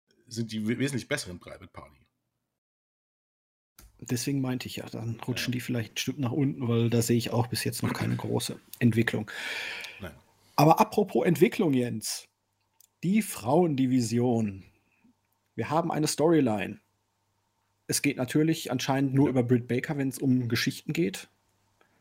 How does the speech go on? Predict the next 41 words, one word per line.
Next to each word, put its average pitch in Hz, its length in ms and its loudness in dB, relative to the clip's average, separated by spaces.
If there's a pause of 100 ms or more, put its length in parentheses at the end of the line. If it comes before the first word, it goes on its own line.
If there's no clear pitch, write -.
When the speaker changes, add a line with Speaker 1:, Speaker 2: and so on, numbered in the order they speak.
(260)
Speaker 1:
Hm. 107 160 -6
Speaker 2:
Hält 117 160 0
sie 123 100 4
auf 113 100 0
jeden 123 100 0
Fall - 100 -12
vom 113 140 -4
Titel 170 200 0
fern, 175 200 0
ist 135 100 -2
auch 143 160 -2
vielleicht 143 300 0
nicht 139 120 0
so 151 100 6
verkehrt. - 420 -2 (1200)
Sie 139 140 2
ist - 120 2
ja 139 80 4
im 139 80 2
Moment 135 400 2
in 139 140 0
einer 123 260 4
Story 139 320 2
mit 123 240 0
Thunder 147 260 4
Rosa 160 480 2
und 131 540 -6 (120)
meint 135 160 -4
natürlich, 117 420 -2
die 117 100 0
passt - 340 -4
hier 113 140 0
nicht 110 200 -2
hin 147 280 2
und 127 140 0
so. 127 260 0
Ich - 280 -4
bin 120 140 2
hier 120 320 2 (640)
das 113 200 2
Model, 120 580 4